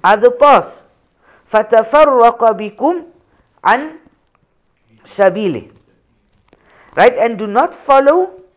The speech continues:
other paths, lest they should make you deviate from this way.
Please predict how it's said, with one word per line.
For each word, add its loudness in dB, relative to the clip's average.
other 2
paths, 0
lest -4
they 0
should -10
make -4
you -6
deviate -2
from -2
this -4
way. -2